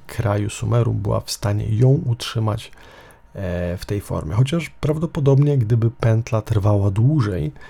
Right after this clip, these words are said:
i gdybyśmy jej nie przerwali, razem z Nilu mogłaby tego faktycznie nie przeżyć.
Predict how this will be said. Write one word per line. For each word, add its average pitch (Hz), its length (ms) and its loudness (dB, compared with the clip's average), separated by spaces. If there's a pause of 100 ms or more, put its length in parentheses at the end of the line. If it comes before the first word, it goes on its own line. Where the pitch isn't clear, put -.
(220)
i 107 40 -2
gdybyśmy 107 460 2
jej 107 100 6
nie 107 160 4
przerwali, 113 640 2
razem 117 400 4
z 101 80 2
Nilu 135 320 4 (460)
mogłaby 131 420 4
tego 113 220 2
faktycznie - 540 -2
nie - 160 -8
przeżyć. - 460 -10